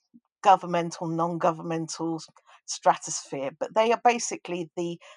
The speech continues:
the guys that are trying to oversee that the research culture, it has a degree of consistency across it, even if you're doing it in social science or history or m-, biomedical or whatever, that there's a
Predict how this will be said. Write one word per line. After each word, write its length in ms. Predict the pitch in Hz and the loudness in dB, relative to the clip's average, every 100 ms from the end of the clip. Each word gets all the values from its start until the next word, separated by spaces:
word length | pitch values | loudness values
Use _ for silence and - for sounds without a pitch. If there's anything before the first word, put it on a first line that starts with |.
| - | -12
the 60 | 190 | 6
guys 280 | 240 254 | 8 8
that 160 | 285 233 | 2 -8
are 40 | 233 | -2
trying 300 | 233 202 196 | 0 0 -2
to 140 | - | 0
oversee 840 | 196 196 180 180 - - 180 170 165 165 | 2 2 -2 -6 -6 -6 -4 -4 -4 -2
that 180 | 160 - _ _ _ _ _ _ _ _ _ _ | -2 -4 _ _ _ _ _ _ _ _ _ _
the 120 | 214 190 208 | -10 -6 -4
research 600 | 240 - - 226 156 - _ | -4 -6 -2 -2 -2 -8 _
culture, 1040 | - - - 233 214 - - - 147 127 151 _ _ | -12 -8 0 0 0 -6 -6 -2 0 -2 -6 _ _
it 160 | 170 175 | -16 -12
has 460 | - 208 185 190 - - - - | -4 4 6 6 0 -12 -14 -8
a 80 | 196 | -8
degree 300 | 180 196 196 | -6 -4 -4
of 100 | 170 | -4
consistency 840 | - 185 - 196 - 175 165 - 170 | -10 -10 -6 -8 -8 -12 -12 -6 -6
across 440 | - 180 160 - | 0 2 2 -2
it, 100 | 151 - | -10 -10
even 400 | 175 180 175 170 | -12 -8 -6 -6
if 140 | 165 | -6
you're 80 | 170 | -6
doing 220 | 170 160 | -6 -6
it 120 | 156 | -8
in 80 | 170 | -12
social 400 | - 165 160 - | -6 -4 -4 -8
science 400 | 139 147 151 - | -8 -4 -4 -4
or 80 | 151 - | -10 -8
history 580 | 165 - - 160 160 147 | -10 -12 -8 -6 -4 -2
or 180 | 147 - - - - _ _ 180 | -2 -4 -16 -20 -20 _ _ -12
m-, 160 | 185 - | -4 4
biomedical 640 | 170 165 160 165 160 - | 4 4 2 0 -4 -6
or 260 | 151 147 156 | -2 -2 2
whatever, 540 | 170 170 190 170 147 143 | 2 2 2 2 0 -6
that 140 | 151 | -4
there's 200 | 165 | -4
a 80 | 160 | -4